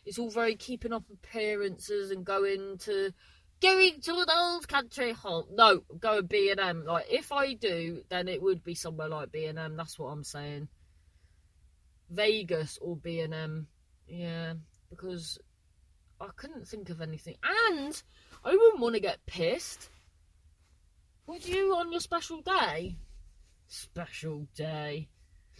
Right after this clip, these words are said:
It's just a, yeah. I don't know. Anyway, so, what was I say? Oh, yeah, so I said probably best if I don't do tonight, and it was 'cause I was supposed to do two tonight, and then,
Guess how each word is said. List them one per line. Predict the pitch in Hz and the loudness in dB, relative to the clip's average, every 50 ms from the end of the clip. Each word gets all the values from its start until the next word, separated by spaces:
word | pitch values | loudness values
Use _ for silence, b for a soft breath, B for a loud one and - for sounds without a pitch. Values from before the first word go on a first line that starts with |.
| b b b b _ - - - - - | b b b b _ -20 -20 -20 -20 -20
It's | - 175 - | -18 -18 -16
just | - - 226 - - - - | -14 -12 -10 -10 -10 -8 -6
a, | 208 190 190 185 - - _ _ _ - - | -4 -4 -2 -4 -4 -6 _ _ _ -12 -10
yeah. | 240 262 285 285 277 277 277 269 277 277 277 - _ _ _ _ - _ - _ _ _ _ _ _ _ _ _ _ _ _ _ _ _ _ _ _ _ _ _ _ - _ _ _ _ - _ _ _ - - | -8 -6 -6 -6 -4 -4 -4 -4 -4 -6 -8 -10 _ _ _ _ -20 _ -20 _ _ _ _ _ _ _ _ _ _ _ _ _ _ _ _ _ _ _ _ _ _ -20 _ _ _ _ -20 _ _ _ -14 -12
I | 285 | -12
don't | 247 214 190 | -8 -6 -4
know. | 160 160 170 - - - | -2 0 -2 -2 2 4
Anyway, | 294 359 392 381 339 285 233 202 175 - - - - - | 6 10 10 10 10 10 10 8 8 6 0 -14 -18 -10
so, | - - - 285 277 277 269 277 269 262 247 - - - _ - - _ _ _ - - | -8 -2 2 6 8 8 8 8 6 4 4 4 4 0 _ -20 -20 _ _ _ -20 -12
what | - 247 294 285 247 | -10 -8 -6 -6 -6
was | 254 240 247 269 | -6 -6 -2 0
I | 254 254 254 240 - - - _ - | 2 2 2 0 -2 -6 -6 _ -18
say? | - - - - - 262 233 - - - - | -14 -12 -12 -8 -6 -4 -4 -6 -6 -4 2
Oh, | - 226 226 | 4 6 6
yeah, | 220 226 220 214 214 | 6 6 6 4 4
so | 208 - 233 220 | 2 -2 -2 0
I | 214 208 | 0 -2
said | - - 196 196 180 | -2 -2 -4 -4 -4
probably | - 254 240 240 226 208 | -6 -8 -6 -6 -6 -6
best | 185 190 190 185 - - | -4 -4 -4 -4 -6 -10
if | 185 170 | -10 -8
I | 196 190 | -8 -4
don't | 180 220 220 214 - - - b b b b b b b b b b - | -2 -2 -2 -2 -4 -12 -18 b b b b b b b b b b -6
do | 262 277 285 254 | -4 -4 -4 -4
tonight, | - - 196 160 151 165 170 175 190 - - - | -6 -8 -10 -6 -2 -2 -2 -2 -4 -8 -10 -12
and | 190 | -10
it | 214 214 | -6 -6
was | 208 196 | -8 -8
'cause | - - 208 208 | -8 -10 -6 -6
I | |
was | 202 190 | -6 -6
supposed | - - 214 196 - - | -6 -8 -8 -8 -8 -10
to | |
do | 196 202 196 185 | -12 -12 -12 -12
two | - - 254 247 247 | -10 -8 -8 -8 -8
tonight, | 233 - 185 151 147 147 156 156 - - - | -8 -10 -12 -10 -10 -8 -8 -10 -10 -12 -12
and | 156 175 170 | -10 -8 -6
then, | 165 165 165 170 170 170 160 | -6 -6 -6 -6 -8 -8 -10